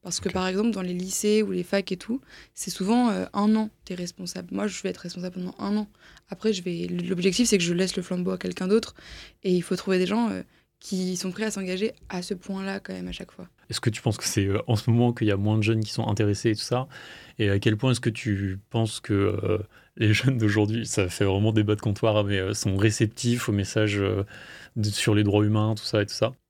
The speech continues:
Speaker 1: Alors moi, je suis sûre que la jeunesse, au fond, elle a envie de s'engager. Genre,
Speaker 2: Ouais.
Speaker 1: j'en suis persuadée.
Speaker 2: C'est ce qu'on essaye de
Speaker 1: Voilà.
Speaker 2: dire dans notre émission.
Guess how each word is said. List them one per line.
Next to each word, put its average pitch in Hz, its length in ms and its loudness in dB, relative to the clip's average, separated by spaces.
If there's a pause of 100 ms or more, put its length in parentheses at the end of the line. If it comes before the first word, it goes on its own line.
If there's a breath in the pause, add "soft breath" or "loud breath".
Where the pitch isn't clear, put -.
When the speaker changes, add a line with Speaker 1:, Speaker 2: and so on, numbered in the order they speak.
Speaker 1:
Alors 180 160 0
moi, 254 120 2
je 277 120 -2
suis - 180 -6
sûre - 320 -2
que 214 120 0
la 190 140 0
jeunesse, 196 520 -4 (240)
au 190 80 -2
fond, 262 240 2
elle 208 80 0
a 170 100 -4
envie 185 200 0
de 208 40 -2
s'engager. 180 420 -2 (160)
Genre, 101 180 0
Speaker 2:
Ouais. 92 40 0 (140)
Speaker 1:
j'en 175 260 -6
suis - 160 -8
persuadée. 262 420 0
Speaker 2:
C'est 160 100 0
ce - 40 -2
qu'on 104 160 4
essaye 107 300 4
de 92 280 0 (340)
Speaker 1:
Voilà. 190 260 4
Speaker 2:
dire 135 160 6
dans 98 120 0
notre 95 240 -4
émission. 107 320 -4